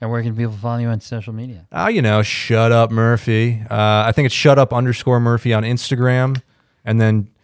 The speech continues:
Speaker 2: well, I would say Twitter, but I haven't been on Twitter. I'm not on Twitter anymore. But
Speaker 1: Yeah.
Speaker 2: you can go look at my old tweets, uh, which is just at Shut Up Murphy, one word, on Twitter.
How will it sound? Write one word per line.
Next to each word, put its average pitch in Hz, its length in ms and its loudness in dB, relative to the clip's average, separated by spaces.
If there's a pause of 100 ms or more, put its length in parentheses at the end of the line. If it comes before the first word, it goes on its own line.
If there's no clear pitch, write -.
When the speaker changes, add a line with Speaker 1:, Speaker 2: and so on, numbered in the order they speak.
(200)
Speaker 2:
well, 147 160 8
I 156 60 10
would 156 100 4
say 220 160 6
Twitter, 156 320 6
but 113 80 6
I 110 80 6
haven't 120 180 4
been 113 140 4
on 113 140 4
Twitter. 123 280 0
I'm 110 140 0
not 113 140 2
on 110 120 0
Twitter 143 260 -4
anymore. 92 340 -8 (240)
But 117 60 0
Speaker 1:
Yeah. 123 60 4
Speaker 2:
you 135 60 0
can 160 120 4
go 160 140 8
look 151 160 4
at - 80 6
my 127 120 6
old 139 240 4
tweets, 120 480 0
uh, 110 200 2
which 110 200 -2
is 101 80 -6
just 110 160 -4
at 110 240 -2
Shut 110 180 0
Up 101 100 0
Murphy, 104 420 -4
one 101 220 -2
word, 101 300 -2
on 104 120 -6
Twitter. 101 340 -6